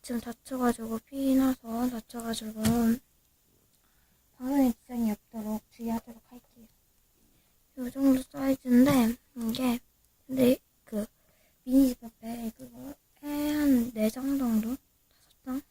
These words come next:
네, 다섯 장 정도 들어가 있어요. 그 이렇게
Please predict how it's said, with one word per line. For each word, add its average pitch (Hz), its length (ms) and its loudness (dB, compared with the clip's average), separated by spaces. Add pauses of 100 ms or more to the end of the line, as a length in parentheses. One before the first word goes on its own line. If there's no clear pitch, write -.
(2250)
네, 240 100 -16
다섯 254 420 -18
장 247 180 -2
정도 220 360 0
들어가 214 340 -4
있어요. 220 480 -4 (260)
그 240 180 -14 (840)
이렇게 233 180 -20